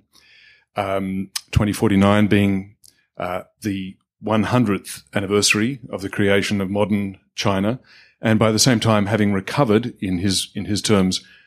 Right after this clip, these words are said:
uh, Taiwan as well as Hong Kong, and to bring China, in his words, uh, closer to the centre of world affairs, which of course is reminiscent of the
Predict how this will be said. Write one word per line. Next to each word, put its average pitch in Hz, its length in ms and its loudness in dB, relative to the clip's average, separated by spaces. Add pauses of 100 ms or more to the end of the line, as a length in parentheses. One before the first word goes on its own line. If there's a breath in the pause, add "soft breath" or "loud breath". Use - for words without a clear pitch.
(160 soft breath)
uh, 95 100 -8
Taiwan 104 540 2
as 90 100 -4
well 104 160 0
as 92 120 -6
Hong 90 180 -6
Kong, 107 320 -2 (640 soft breath)
and 104 360 -4 (120)
to 107 200 0
bring 127 260 0
China, 120 340 0
in 120 160 -4
his 104 180 -4
words, 101 500 -4 (280 soft breath)
uh, 95 140 -10
closer 131 440 2
to 113 140 0
the 98 120 -2
centre 95 540 0 (440)
of 92 200 -8
world 104 260 0
affairs, 98 420 -2
which 107 140 -6
of 92 100 -8
course - 380 -2 (140)
is 110 180 -4
reminiscent 95 420 2
of 92 120 -6
the 87 200 -10